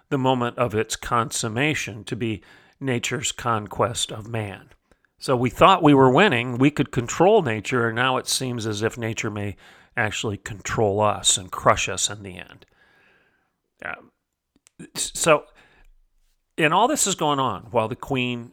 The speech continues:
sat on her throne through a seventy-year period. I-, I-, and, and, and while all of this stuff is happening, the architects of this, what I'm gonna call grand rebellion, doubled down in,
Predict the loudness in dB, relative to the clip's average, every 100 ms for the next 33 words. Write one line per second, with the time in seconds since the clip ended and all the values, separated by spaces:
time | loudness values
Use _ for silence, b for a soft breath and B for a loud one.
0 | -2 0 2 0 -4 -10 -10 -4 -4 -4
1 | -14 _ _ _ _ -6 -4 0 -2 -2
2 | -6 -10 -12 -4 -2 -4 -10 b b b
3 | b b b _ _ _ _ -10 -10 -8
4 | -6 -4 0 0 0 -2 -4 -2 0 2
5 | 4 6 6 4 2 0 0 -2 -4 -2
6 | -2 -2 -6 -6 -2 0 0 0 -4 -4
7 | -4 -4 -2 0 0 -4 B B B -2
8 | 0 -2 -2 0 0 0 -4 2 4 4
9 | 0 -2 -4 0 2 2 -2 -10 -18 b
10 | b b b b b _ -18 -14 0 0
11 | 0 -2 -2 -2 -2 -4 -6